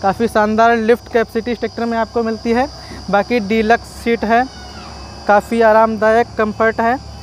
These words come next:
और प्लेटफॉर्म वगैरह काफ़ी अच्छा दिया गया है। चढ़ने उतरने में कोई भी दिक्कत भाइयों आपको इस ट्रैक्टर में नहीं होने वाली है। बैक एंड साइड से आप लोगों को दिखाएं तो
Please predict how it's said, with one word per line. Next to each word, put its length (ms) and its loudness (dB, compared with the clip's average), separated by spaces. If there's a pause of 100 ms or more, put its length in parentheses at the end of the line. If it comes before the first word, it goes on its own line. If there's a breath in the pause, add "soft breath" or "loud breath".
(160)
और 220 4
प्लेटफॉर्म 600 2
वगैरह 320 2
काफ़ी 380 -2 (220)
अच्छा 280 0
दिया 240 4
गया 160 0
है। 220 4
चढ़ने 280 -2
उतरने 320 -2
में 240 -4
कोई 200 0
भी 140 -2
दिक्कत 300 -2
भाइयों 340 -2
आपको 260 -2
इस 60 -6
ट्रैक्टर 240 -6
में 140 -2
नहीं 200 -2
होने 220 -2
वाली 240 2
है। 160 2 (720)
बैक 260 2
एंड 180 0
साइड 280 2
से 180 0
आप 180 2
लोगों 160 0
को 100 2
दिखाएं 360 0 (460)
तो 80 0